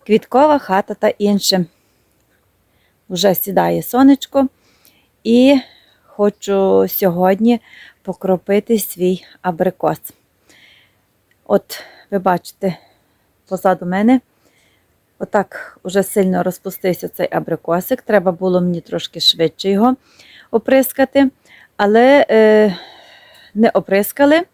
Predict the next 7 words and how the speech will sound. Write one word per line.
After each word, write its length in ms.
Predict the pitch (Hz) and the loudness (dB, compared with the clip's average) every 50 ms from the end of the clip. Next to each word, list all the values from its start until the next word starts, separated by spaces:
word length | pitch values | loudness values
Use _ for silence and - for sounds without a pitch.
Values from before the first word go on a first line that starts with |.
| _ _ _ _ _ _ _ _ _ _ _ _ | _ _ _ _ _ _ _ _ _ _ _ _
Оприскуємо 840 | - 175 - - - 220 240 - - - 262 254 247 247 254 240 214 196 | -14 -12 -6 -2 0 0 0 0 -2 0 2 4 4 4 4 4 2 0
його 200 | 180 180 196 208 | -2 0 0 0
сьогодні. 680 | 202 - - 185 160 165 170 170 165 175 180 180 175 165 - _ _ _ _ _ _ _ _ _ _ | -2 -2 -4 -4 -2 0 0 0 0 -2 -4 -4 -6 -6 -10 _ _ _ _ _ _ _ _ _ _
Також 500 | - 208 214 - - 214 196 - - - _ _ _ _ _ _ _ | -6 -6 -4 -2 -2 -2 -2 -2 -4 -6 _ _ _ _ _ _ _
покажу 440 | 190 - - 190 175 175 - - 170 | -14 -8 -4 -4 -4 -4 -4 -6 -4
вам 200 | 185 180 180 170 | -4 -4 -2 -2
зараз 520 | - 185 175 170 165 165 - - - - | -2 -2 -2 -2 -4 -6 -8 -10 -12 -12